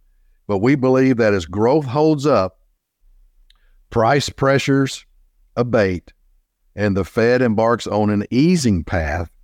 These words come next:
there is ample opportunity for multi-asset investors in the year ahead.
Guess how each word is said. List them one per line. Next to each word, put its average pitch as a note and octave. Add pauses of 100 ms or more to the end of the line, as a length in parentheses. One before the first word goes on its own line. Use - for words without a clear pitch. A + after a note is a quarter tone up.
(880)
there G2+
is F#2+
ample A#2
opportunity G#2+
for F#2
multi-asset G2+
investors F2+
in F#2
the F#2
year E2
ahead. F2